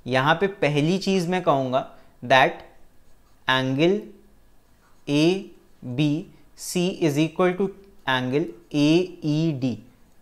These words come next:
is equal to ninety degree, और ये हमें क्या है, गिवन है पहली चीज़। और दूसरी चीज़ that angle A is equal to angle A, और ये क्या है, दोनों में कॉमन।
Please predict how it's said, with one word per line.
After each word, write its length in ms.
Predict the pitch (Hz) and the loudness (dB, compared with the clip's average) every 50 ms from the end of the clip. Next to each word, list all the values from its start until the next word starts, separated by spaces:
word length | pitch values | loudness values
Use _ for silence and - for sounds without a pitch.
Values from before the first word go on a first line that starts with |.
| _ - - | _ -6 -4
is 160 | 147 151 156 | -2 0 2
equal 340 | 160 147 147 - 165 160 156 | 0 0 2 2 2 2 2
to 80 | 190 180 | 0 0
ninety 460 | 160 143 127 127 127 139 - 160 160 | 0 0 -2 -2 -4 -4 -2 -2 0
degree, 280 | 147 131 117 107 104 101 104 - - | 0 0 -2 -4 -8 -10 -12 -12 -8
और 80 | 110 117 | -6 -4
ये 160 | 117 120 135 | -2 -2 0
हमें 220 | 139 143 143 151 147 | 0 0 -2 -2 -2
क्या 120 | 160 151 | 0 0
है, 80 | 160 170 | 0 0
गिवन 360 | 160 139 127 120 127 143 156 | 0 0 0 0 0 -2 -2
है 100 | 170 208 208 - - - - - - - - - - | -6 -8 -10 -16 -20 -20 -20 -20 -20 -20 -20 -10 -4
पहली 260 | 127 123 123 127 139 | -2 -2 0 0 -2
चीज़। 280 | 139 - 170 190 196 - - - - - _ - - - - - - | -4 -4 -6 -8 -8 -12 -18 -20 -20 -20 _ -20 -20 -20 -20 -6 0
और 100 | - 135 | 0 0
दूसरी 400 | 135 131 151 160 160 180 202 226 220 | 2 4 2 2 2 2 0 0 0
चीज़ 320 | - 175 147 151 - - - - - _ _ _ _ - - - - - - - - _ _ _ _ - - - - - | 0 0 0 0 -2 -6 -12 -20 -20 _ _ _ _ -20 -20 -20 -20 -20 -20 -20 -20 _ _ _ _ -20 -20 -20 -14 -4
that 300 | 127 139 147 156 - - - 147 | 2 2 2 2 0 -2 -2 0
angle 340 | 127 127 131 143 160 180 - - | 0 2 2 0 0 0 0 0
A 120 | 156 143 135 135 156 - - - - - - - - _ _ _ _ | 0 2 2 0 -2 -6 -12 -20 -20 -20 -20 -20 -20 _ _ _ _
is 180 | - 147 139 139 | -2 -2 2 2
equal 300 | 151 147 147 - 180 175 | 0 0 2 0 0 2
to 140 | 180 196 196 156 | 2 0 0 0
angle 360 | 139 131 139 143 160 165 156 | -2 0 0 2 2 2 2
A, 100 | 135 139 - - - - _ _ - - | 0 -2 -4 -10 -18 -20 _ _ -18 -6
और 160 | - 127 123 127 | -4 -2 -2 0
ये 180 | 131 147 165 | 2 2 2
क्या 180 | 160 - 156 147 | 2 2 0 2
है, 100 | 165 180 | 2 0
दोनों 320 | 170 147 135 127 123 120 123 | 0 0 -2 -2 -2 -4 -4
में 220 | 135 185 220 220 | -6 -6 -8 -6
कॉमन। 340 | - 123 117 107 107 - - | -6 -6 -6 -6 -6 -10 -12